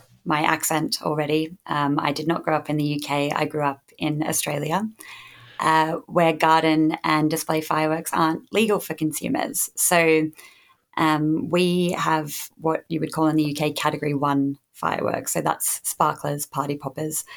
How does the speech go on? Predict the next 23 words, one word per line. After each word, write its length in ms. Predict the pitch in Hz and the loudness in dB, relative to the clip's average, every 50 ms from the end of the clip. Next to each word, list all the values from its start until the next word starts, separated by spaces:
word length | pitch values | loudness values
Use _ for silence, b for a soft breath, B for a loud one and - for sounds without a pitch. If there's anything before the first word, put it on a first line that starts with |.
| B B B | B B B
Um, 400 | - 156 151 151 151 147 156 - | -2 -2 0 0 0 -2 -2 -2
they're 180 | - 160 156 151 | 0 2 2 2
available 420 | 147 147 143 143 147 - - 151 123 | 2 2 0 -2 -2 -4 -8 -10 -10
to 120 | 120 - | -10 -8
the, 260 | 151 160 165 156 127 - _ _ - - | -6 -4 -6 -6 -6 -12 _ _ -10 -6
the 60 | 160 | -4
general 280 | - 160 151 151 151 147 | -2 -2 -2 -2 -4 -4
public. 560 | 151 - 147 - 170 170 - - - - B B B B B B B B B B | -6 -6 -6 -4 -6 -6 -6 -8 -12 -20 B B B B B B B B B B
Um, 540 | - 165 160 156 151 147 147 143 139 123 - _ _ _ _ _ _ - - | 2 2 4 4 2 2 0 0 -2 -4 -8 _ _ _ _ _ _ -10 -4
but 140 | - 160 - | 0 2 2
I 40 | 160 | 2
guess 300 | - 170 156 - - - _ _ _ _ _ - | 2 0 0 -2 -4 -8 _ _ _ _ _ -4
the 60 | 180 | -4
sparkler 440 | - - - 185 175 165 - 165 165 | -2 0 0 -2 -2 -2 0 0 2
is 160 | 165 165 170 | 2 2 2
a 40 | 165 | 0
little 140 | 160 156 151 | 0 2 2
bit 120 | 160 160 | 2 2
of 60 | 151 160 | 2 0
a 40 | |
boring 320 | 151 - 160 156 156 151 147 | 2 2 4 4 4 2 2
answer. 380 | 147 151 156 - - 175 180 | 0 -2 -2 0 2 2 2
So, 340 | 180 - - 160 151 151 151 | 2 2 2 4 4 4 2